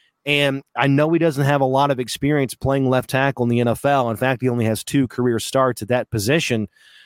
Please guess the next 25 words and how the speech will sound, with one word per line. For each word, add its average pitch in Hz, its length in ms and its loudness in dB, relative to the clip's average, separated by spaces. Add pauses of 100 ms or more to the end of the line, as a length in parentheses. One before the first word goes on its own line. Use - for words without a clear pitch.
(200)
but 135 160 0
he 143 120 2
doesn't 165 340 0
look 160 180 2
like 147 140 0
a 131 80 0
fish - 400 -2
out 135 140 2
of 131 80 2
water 131 400 2
at 120 180 0
all. 117 440 -2
You 107 100 -6
know, 107 100 0
he's 113 160 -2
holding 139 380 0
his 135 220 0
own 135 300 0
when 123 140 -2
you 123 100 -2
go 127 220 0
up 131 160 -2
against 123 320 -4
Yannick 123 240 0
Ngakoue, 123 760 0